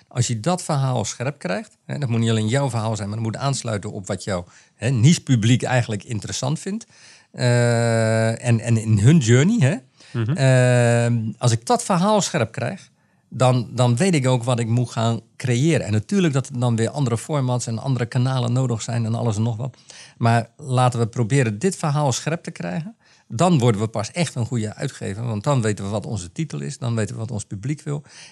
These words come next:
Speaker 1: En, en dan hoe we het dan eigenlijk organiseren en realiseren. Dat komt wel.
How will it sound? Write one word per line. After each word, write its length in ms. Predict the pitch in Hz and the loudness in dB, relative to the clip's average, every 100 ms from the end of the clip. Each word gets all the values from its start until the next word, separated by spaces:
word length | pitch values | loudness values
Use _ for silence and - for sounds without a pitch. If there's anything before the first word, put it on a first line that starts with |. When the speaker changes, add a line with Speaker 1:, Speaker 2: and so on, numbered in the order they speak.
| _ | _
Speaker 1:
En, 200 | 110 104 | -4 -2
en 160 | 117 107 | 0 0
dan 140 | 98 | 2
hoe 140 | 113 | 4
we 80 | 113 | 4
het 100 | 101 | 2
dan 240 | 98 98 - | 0 -4 -6
eigenlijk 340 | 104 - 98 | -8 -8 -8
organiseren 800 | - 95 92 85 107 123 123 - | -8 -8 -8 -4 0 2 2 -2
en 120 | 98 | -4
realiseren. 640 | 98 131 120 110 117 131 - _ | 0 2 2 0 -4 -6 -12 _
Dat 140 | - | -16
komt 220 | - 107 | -6 -6
wel. 140 | 92 | -6